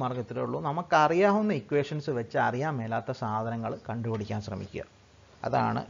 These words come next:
ഈ മൊഡ്യൂളിലെ എല്ലാ പ്രോബ്ലത്തിൻ്റെയും basics. എല്ലാ ഇക്വേഷൻസും അറിഞ്ഞു വെക്കുക, given values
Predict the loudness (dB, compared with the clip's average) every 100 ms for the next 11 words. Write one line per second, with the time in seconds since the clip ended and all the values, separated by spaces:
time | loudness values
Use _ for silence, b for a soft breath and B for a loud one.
0 | -4 -2 0 2 2 0 0 -2 2 2
1 | 2 0 0 0 -4 -4 -4 -4 -6 -12
2 | -14 -20 B B B B _ 4 6 6
3 | 4 0 0 -2 0 0 0 -2 0 0
4 | 0 2 4 4 4 2 0